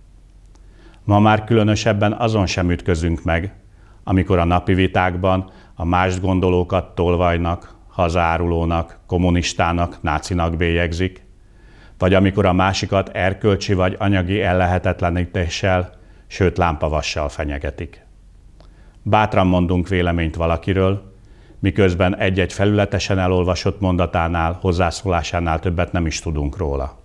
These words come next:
Feljogosítva érezzük magunkat arra, hogy eldöntsük, ki a magyar,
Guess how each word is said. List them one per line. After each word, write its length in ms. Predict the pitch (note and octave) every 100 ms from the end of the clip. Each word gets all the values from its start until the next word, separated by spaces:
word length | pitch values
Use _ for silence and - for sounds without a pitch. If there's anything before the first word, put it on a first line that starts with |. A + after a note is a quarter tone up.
| - - - - - - - - - -
Feljogosítva 840 | G#2+ G#2 G2 F#2+ F#2 G#2+ F#2+ G2
érezzük 480 | F#2+ F#2 F2+ F#2 F2+
magunkat 500 | G2 F#2 F2+ F2+ E2+
arra, 460 | F2 F2 F2+ F2 - - -
hogy 180 | - F#2
eldöntsük, 840 | G2 F#2 F2 F2+ F2 G2 G2 - -
ki 160 | G2
a 80 | F2
magyar, 600 | D#2 E2 F#2 F#2 F#2+ -